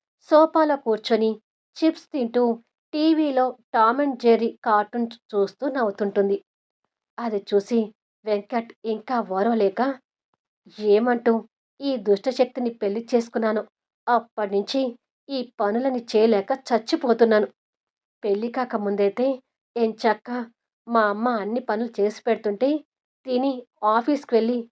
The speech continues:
తిరిగి వచ్చి ఏ సినిమాకో షికారుకో వెళ్ళి ఎంజాయ్ చేసేవాణ్ణి.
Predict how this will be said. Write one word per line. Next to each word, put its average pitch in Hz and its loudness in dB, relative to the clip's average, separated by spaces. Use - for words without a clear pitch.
తిరిగి 262 0
వచ్చి 233 0
ఏ 233 2
సినిమాకో 240 0
షికారుకో 240 -2
వెళ్ళి 226 -2
ఎంజాయ్ 247 2
చేసేవాణ్ణి. 220 2